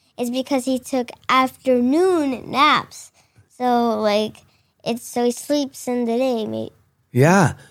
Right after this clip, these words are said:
Speaker 2: Here's a really, really odd fact. He once bought an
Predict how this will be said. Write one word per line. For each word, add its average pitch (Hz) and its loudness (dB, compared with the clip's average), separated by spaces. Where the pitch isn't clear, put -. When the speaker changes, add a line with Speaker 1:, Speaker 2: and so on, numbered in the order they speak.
Speaker 2:
Here's 226 4
a 220 8
really, 180 8
really 170 6
odd 127 4
fact. 101 0
He 170 6
once 170 6
bought 139 4
an 135 6